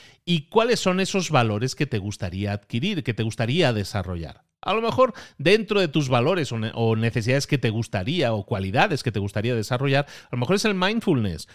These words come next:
o a lo mejor es el ejercicio, estar saludable. Entonces, si eso es así, lo, a lo mejor si es el mindfulness, a lo mejor vas a tener que agendar quince minutos de reflexión todas las mañanas o treinta minutos.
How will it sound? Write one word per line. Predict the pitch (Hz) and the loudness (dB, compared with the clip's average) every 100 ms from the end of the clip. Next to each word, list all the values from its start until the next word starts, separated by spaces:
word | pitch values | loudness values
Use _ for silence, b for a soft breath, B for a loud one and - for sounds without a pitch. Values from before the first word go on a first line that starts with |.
| B | B
o | 131 | 0
a | |
lo | 135 | 2
mejor | 127 170 | 2 2
es | 220 | 2
el | 220 | 2
ejercicio, | 175 139 117 190 220 143 117 110 | 2 0 0 -2 -2 0 0 -2
estar | - 160 170 | 0 0 0
saludable. | 165 170 151 127 147 202 147 104 B - | 2 2 4 4 4 4 2 0 B -10
Entonces, | 143 233 - | -2 -2 0
si | 160 | 2
eso | 202 - | 2 0
es | 269 | -4
así, | 120 - 190 143 | -4 -4 -2 0
lo, | 110 | -2
a | |
lo | 101 | -2
mejor | 101 135 | -4 -4
si | - 110 | -4 -4
es | 104 - | -2 -2
el | 147 | -2
mindfulness, | 175 196 190 170 170 180 | 0 0 0 0 0 2
a | |
lo | 139 | 0
mejor | 131 123 | 0 0
vas | 131 135 | -2 -2
a | 156 | -2
tener | 156 156 | -2 -2
que | - 151 | 0 2
agendar | 143 127 143 139 135 160 180 - B B _ | 2 2 0 2 2 4 4 0 B B _
quince | - 160 165 165 - 170 170 165 | 0 4 4 2 0 2 2 2
minutos | 165 165 165 147 160 | 0 0 0 0 2
de | 143 | 2
reflexión | 120 123 120 113 - 123 120 131 | 2 0 0 -2 0 2 2 2
todas | 143 | 2
las | 139 113 | 2 -2
mañanas | 104 123 139 123 | -4 -2 -2 -4
o | 120 | -4
treinta | 127 117 101 82 | -4 -4 -4 -8
minutos. | 76 78 180 196 123 | -10 -6 -4 0 -2